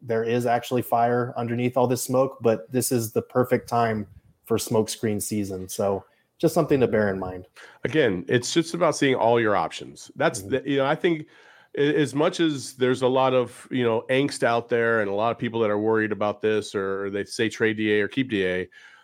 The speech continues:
Speaker 2: uh, James Jones has sh-, has shown to be a very shrewd, um, G M when it comes to player movement.
Speaker 1: Mm-hmm.
Speaker 2: And I refuse to believe that he's going to pull the trigger before he sees all of his options first.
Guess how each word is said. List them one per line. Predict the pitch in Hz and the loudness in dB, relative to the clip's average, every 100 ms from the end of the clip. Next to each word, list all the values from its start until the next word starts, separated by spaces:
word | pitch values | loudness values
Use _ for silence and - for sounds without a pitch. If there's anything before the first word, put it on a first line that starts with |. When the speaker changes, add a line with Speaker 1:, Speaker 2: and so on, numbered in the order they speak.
| - | -4
Speaker 2:
uh, | 113 104 | 0 0
James | 110 - 190 226 | 0 0 2 0
Jones | 131 147 143 143 | 0 2 4 2
has | 131 120 | -2 -6
sh-, | - - - | -6 -8 -6
has | 123 117 117 | -2 -2 -2
shown | - 143 135 | 0 2 2
to | 131 | 0
be | 127 127 | 0 2
a | 117 | 4
very | 123 117 | 2 2
shrewd, | - - 127 131 131 131 127 - _ _ _ | -2 -4 2 4 4 2 -2 -10 _ _ _
um, | 107 110 107 104 | -2 0 0 -4
G | 101 120 120 | -4 0 4
M | 117 131 131 | 4 2 -2
when | 117 | -4
it | 110 | -4
comes | 117 113 | -6 -8
to | - | -6
player | 120 120 | 0 2
movement. | 131 143 151 185 - _ _ _ 131 | 2 0 0 -2 -4 _ _ _ -2
Speaker 1:
Mm-hmm. | |
Speaker 2:
And | 120 120 117 120 - | 2 2 0 -4 0
I | 123 127 | 2 4
refuse | 127 123 123 - 175 180 | 2 0 -2 -2 0 0
to | 147 | 0
believe | 135 139 139 127 113 | 0 2 2 2 0
that | 113 | -2
he's | 135 139 | 0 -2
going | 135 139 135 | 2 2 0
to | 120 | -4
pull | - 151 | -2 -2
the | |
trigger | 135 - 139 113 | -2 0 0 0
before | 107 - 120 | -4 -2 -2
he | 120 | -2
sees | - 117 101 | -4 -6 -2
all | 120 127 | 0 2
of | 127 | 0
his | 113 107 | -4 -8
options | 98 104 - 90 | -6 -6 -8 -14
first. | - 87 73 - - | -14 -12 -12 -12 -20